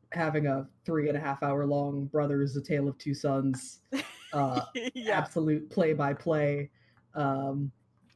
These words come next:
Speaker 1: Yeah, and there's
Speaker 2: re-,
Speaker 1: certainly a lot that we didn't say, and
Speaker 2: recounting.
Speaker 1: there's, like, don't feel like because we described the things that happened, this is one of those that, that I'll add this disclaimer. Don't feel like you can't play the game now that we've said everything that happens in it,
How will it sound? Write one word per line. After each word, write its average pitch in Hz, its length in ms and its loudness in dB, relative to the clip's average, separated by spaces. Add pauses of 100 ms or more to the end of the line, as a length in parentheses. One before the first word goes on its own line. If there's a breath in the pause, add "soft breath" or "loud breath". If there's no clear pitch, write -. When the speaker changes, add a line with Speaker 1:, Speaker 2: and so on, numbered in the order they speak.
(520)
Speaker 1:
Yeah, 185 200 0
and 160 160 4
there's 156 120 4
Speaker 2:
re-, 151 60 4
Speaker 1:
certainly 359 320 0
a 262 60 2
lot 226 260 2
that 233 100 -4
we - 100 -2
didn't - 200 -2
say, 180 60 0
and 160 140 2
Speaker 2:
recounting. 139 200 0
Speaker 1:
there's, 143 260 -2 (360 soft breath)
like, 262 280 -2
don't 349 280 -2
feel 311 280 -2
like 233 340 0 (100)
because 233 400 -6
we 240 80 -8
described 208 640 -2
the 175 80 -14
things 208 380 -8
that 214 120 -2
happened, 240 320 -4
this 294 100 -6
is 262 100 -8
one 254 140 0
of 220 120 -4
those 196 260 0
that, 180 140 -2 (140)
that 185 120 -2
I'll 180 160 2
add 185 180 0
this 175 140 -10
disclaimer. 175 580 -6 (340 soft breath)
Don't 320 200 0
feel 370 160 -2
like 285 180 0
you 233 80 -14
can't 226 280 -4
play 208 180 -2
the 185 80 -2
game 185 320 -2
now 175 160 0
that 147 120 -6
we've 170 180 -10
said 180 200 -2
everything 180 360 -6
that 165 100 -8
happens 220 380 -6
in 269 100 -4
it, 269 120 -2